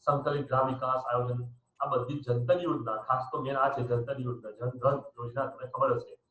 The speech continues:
આ બધા તરફ એક વધારા પ્રયાસ થયા. ત્યારબાદ છે ટેકનોલોજીકલ સુધારા. તો સંસ્થાકીય સુધારની સાથે સાથે એની સરખામણીમાં ટેકનોલોજી સુધારા વધુ સરળ અને ઝડપી લાભ આપનાર હોય છે.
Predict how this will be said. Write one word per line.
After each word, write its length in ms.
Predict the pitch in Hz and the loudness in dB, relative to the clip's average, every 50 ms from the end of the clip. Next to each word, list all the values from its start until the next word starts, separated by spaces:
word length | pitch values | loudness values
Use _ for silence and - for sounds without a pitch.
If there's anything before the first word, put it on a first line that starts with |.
| _ _ _ _ _ - | _ _ _ _ _ -12
આ 40 | |
બધા 280 | 117 113 113 - 127 127 | -10 -10 -8 -6 -4 -4
તરફ 300 | - - 131 131 139 - - - _ _ - | -4 -4 -2 -4 -4 -4 -6 -16 _ _ -14
એક 180 | 151 147 - - - - | -14 -14 -14 -14 -14 -12
વધારા 300 | 113 113 113 120 143 151 | -8 -6 -4 -2 0 -2
પ્રયાસ 320 | - - 113 107 107 107 104 - - | -2 0 -2 -2 0 -2 -4 -6 -10
થયા. 220 | 98 92 92 92 - - _ _ _ _ _ _ _ - | -10 -10 -10 -10 -12 -16 _ _ _ _ _ _ _ 0
ત્યારબાદ 400 | 139 139 139 135 131 131 131 - | 2 2 4 4 2 0 0 -2
છે 160 | - 135 135 | -4 -6 -6
ટેકનોલોજીકલ 560 | - - 110 - 123 127 127 127 123 127 127 | -4 -4 -6 -6 -4 -4 -2 -2 0 -2 -2
સુધારા. 460 | - - 123 120 117 123 123 - - - _ _ _ _ _ - | -2 0 0 0 0 0 -2 -4 -6 -10 _ _ _ _ _ -8
તો 100 | 131 120 | -6 -4
સંસ્થાકીય 480 | 123 120 117 117 - - 110 - 143 | -2 -2 -2 -2 -4 -6 -6 -6 -8
સુધારની 340 | - 127 123 131 127 127 127 | -6 -2 0 2 2 2 0
સાથે 240 | 123 123 117 - 123 | 0 -2 -2 -2 0
સાથે 240 | 127 120 120 123 131 139 143 - _ _ _ _ - | -2 -2 -2 -2 -6 -8 -8 -12 _ _ _ _ -8
એની 160 | 120 123 123 123 | -4 -4 -2 0
સરખામણીમાં 540 | 127 120 120 139 139 135 - 135 131 127 | 0 0 2 0 0 0 0 -2 -2 -4
ટેકનોલોજી 360 | 123 - 120 - 123 123 123 123 | -4 -8 -10 -6 -6 -4 -4 -4
સુધારા 260 | - 123 123 131 135 | 0 2 2 4 4
વધુ 280 | 127 110 110 120 123 | 2 2 -2 -2 -2
સરળ 280 | 123 123 123 123 131 131 | 0 2 4 4 4 4
અને 140 | 127 123 123 | 2 0 -4
ઝડપી 340 | 120 110 - - _ 135 131 | -6 -8 -10 -10 _ -6 -2
લાભ 220 | 120 120 123 123 | 0 2 4 4
આપનાર 240 | 120 120 120 123 123 | 2 2 2 0 0
હોય 140 | 127 - 151 | 0 0 -2
છે. 300 | - 123 123 120 120 | -2 -2 -4 -6 -6